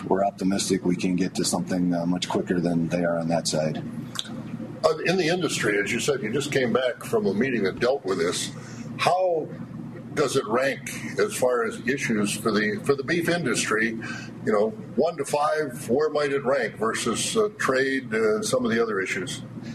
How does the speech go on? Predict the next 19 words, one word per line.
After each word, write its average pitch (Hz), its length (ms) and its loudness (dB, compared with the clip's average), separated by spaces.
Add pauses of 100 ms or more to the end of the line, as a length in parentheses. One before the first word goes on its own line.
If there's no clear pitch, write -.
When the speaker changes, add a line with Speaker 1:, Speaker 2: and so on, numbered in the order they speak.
(460)
Speaker 1:
I - 460 0
think 185 280 0
it's 135 160 0
ranking 135 300 2
right 127 180 0
up 127 140 -4
there 120 140 2
with 113 160 0
trade 123 260 2
right 110 200 2
now 110 220 2
from 104 180 -4
some 110 160 0
of 104 80 0
the 101 60 0
people 104 300 2
I 101 140 2
talked 104 340 -2
to. 104 220 2